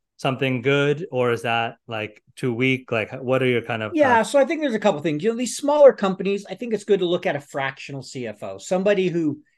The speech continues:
Speaker 2: is giving you some advisory services beyond just bookkeeping,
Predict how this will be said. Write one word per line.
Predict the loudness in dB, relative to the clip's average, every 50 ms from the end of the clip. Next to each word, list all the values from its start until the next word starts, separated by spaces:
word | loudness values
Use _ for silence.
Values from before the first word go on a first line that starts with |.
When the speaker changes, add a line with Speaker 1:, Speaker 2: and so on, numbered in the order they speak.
| _ -10
Speaker 2:
is | -10 -6
giving | -2 -2 -2 0 -2
you | -2 -4
some | -4 -4 -4 -2
advisory | -2 -4 -4 -4 -4 -2 0 0 0 0 -2 -4 -6 -8
services | -8 -6 -6 -6 -4 -6 -6 -8 -8 -10 -10
beyond | -8 -8 -8 -6 -6 -8 -10 -10
just | -12 -14 -16 -18 -20 -14 -10
bookkeeping, | -10 -10 -10 -12 -20 -20 -20 -20 _ -20 -20